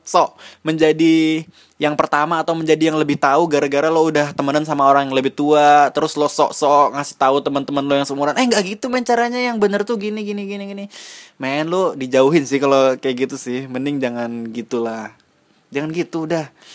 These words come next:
Lo temenan, temenan tuh ya udah buat happy-happy, buat sharing-sharing, bukan buat saling menggurui lo. Eh, sih,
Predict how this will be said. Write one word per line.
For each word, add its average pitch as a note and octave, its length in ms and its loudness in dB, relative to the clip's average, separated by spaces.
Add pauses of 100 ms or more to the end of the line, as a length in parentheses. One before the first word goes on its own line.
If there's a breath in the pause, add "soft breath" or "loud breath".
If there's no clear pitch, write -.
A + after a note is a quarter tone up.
(360 loud breath)
Lo G3 160 -4
temenan, D3 760 -2 (460)
temenan E3+ 320 -4
tuh G#3+ 80 0
ya G#3 100 2
udah G#3 380 2
buat F3+ 240 0 (280)
happy-happy, E3 720 -2
buat D#3+ 520 2
sharing-sharing, D#3 800 0
bukan D3 320 -2
buat D3 320 2
saling D3 240 0
menggurui D3 640 0
lo. B2+ 160 -2
Eh, G2 200 -6
sih, - 280 -10